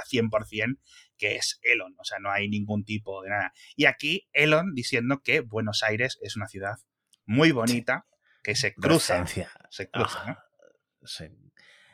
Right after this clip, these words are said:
Speaker 2: Eh, sí, por supuesto hay argentinos ahí comentando, "Eh, una referencia".
Speaker 1: <laughs> Una
Speaker 2: Eh,
Speaker 1: referencia.
Speaker 2: también hay algún, eh, tuit que yo creo que él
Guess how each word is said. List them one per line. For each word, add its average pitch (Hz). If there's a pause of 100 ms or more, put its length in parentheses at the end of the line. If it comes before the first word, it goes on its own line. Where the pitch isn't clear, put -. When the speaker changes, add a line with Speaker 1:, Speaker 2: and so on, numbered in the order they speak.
(160)
Speaker 2:
Eh, 110
sí, 120
por 85
supuesto 95
hay 98
argentinos 90
ahí 82
comentando, 80
"Eh, 139
una 110
referencia". 107
Speaker 1:
<laughs> -
Una 185
Speaker 2:
Eh, 170
Speaker 1:
referencia. 131
Speaker 2:
también 135
hay 180
algún, 151
eh, 117
tuit 139
que 131
yo 120
creo 131
que 113
él 131